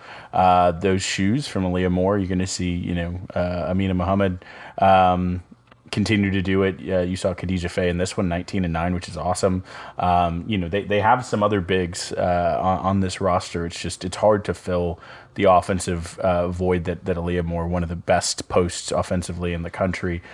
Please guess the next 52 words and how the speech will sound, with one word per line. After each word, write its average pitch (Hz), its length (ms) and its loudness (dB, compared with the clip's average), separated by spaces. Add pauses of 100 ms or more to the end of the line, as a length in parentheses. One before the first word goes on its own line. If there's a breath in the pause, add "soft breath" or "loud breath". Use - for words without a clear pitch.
(260 loud breath)
uh, 92 180 0
who 90 60 -4
could 90 140 -6
score 95 300 2
almost, 87 280 0
it - 80 -14
seems 92 220 -2
like, 87 140 0
when 90 100 2
she 90 160 -6
wants 87 320 -4
to. 90 100 -6
It's 87 120 -8
hard 90 260 2
to, 87 300 -4
uh, 82 140 -6
to - 140 -8
replace 90 460 -4
that. 85 320 -6 (320 loud breath)
Um, 87 380 -2
but, - 300 4
you 117 60 -2
know, 101 60 0
we 92 100 0
wish 95 260 0
her 95 460 2 (240)
a - 40 -8
speedy 127 260 4
recovery, 131 460 4
come 113 180 4
back 110 220 6
stronger. 110 600 4 (400 loud breath)
Um, 87 420 2
cheer - 220 0
this 95 160 -2
team 107 260 0
<laughs> - 100 -2
on, 110 160 4
you 92 100 -8
know, 120 140 2
from 101 160 -2
the 101 80 -2
sidelines. 139 480 4
Goals 120 280 6
are 127 60 2
still 127 200 4
on 120 80 4
the 117 80 4
table 123 260 2
for 131 120 0
this 110 220 0
year, 101 220 2